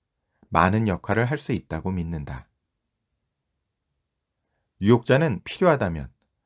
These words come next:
어떤 역할이든 다 소화해낼 수 있다는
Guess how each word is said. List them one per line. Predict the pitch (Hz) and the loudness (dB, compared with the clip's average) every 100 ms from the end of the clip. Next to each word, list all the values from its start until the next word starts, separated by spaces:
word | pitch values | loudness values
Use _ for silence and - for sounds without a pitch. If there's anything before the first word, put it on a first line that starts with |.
| _ _ | _ _
어떤 | 107 113 147 | 2 4 4
역할이든 | 127 117 120 120 143 98 - | 4 2 0 2 0 -4 -8
다 | - - 90 | -16 -4 -4
소화해낼 | - - 165 156 113 | -2 0 2 2 -2
수 | - | -2
있다는 | 107 - 92 117 | -6 -2 -4 -4